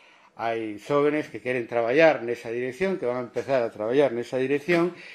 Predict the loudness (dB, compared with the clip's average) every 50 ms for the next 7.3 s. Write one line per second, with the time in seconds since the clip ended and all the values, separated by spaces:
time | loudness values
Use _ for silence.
0 | -20 -20 _ -12 -10 -6 0 0 2 2 2 0 0 0 0 0 0 -2 -6 -6
1 | -6 -6 -6 -2 -2 -2 -2 -2 -4 -6 -6 -6 -6 -6 -4 -6 -6 -6 -4 -2
2 | -2 -2 -2 -2 -2 -4 -4 -2 -2 -4 -4 -4 -6 -12 -20 -20 -20 -20 _ _
3 | _ _ -14 -8 -8 -6 -6 -6 -8 -10 -12 -4 -4 -4 -4 -2 -2 -2 -2 -2
4 | -4 -8 -8 -8 -6 -8 -10 -8 -10 -12 -6 -4 -2 -2 -2 -2 -2 -2 -4 -6
5 | -10 -20 -20 _ _ -20 -16 -14 -14 -14 -12 -10 -12 -10 -4 0 2 2 2 2
6 | 2 0 -2 -4 -4 -8 -6 -4 -2 -2 -2 -2 -2 -4 -4 -6 -4 -4 -4 -4
7 | -2 -2 0 0 -2 -4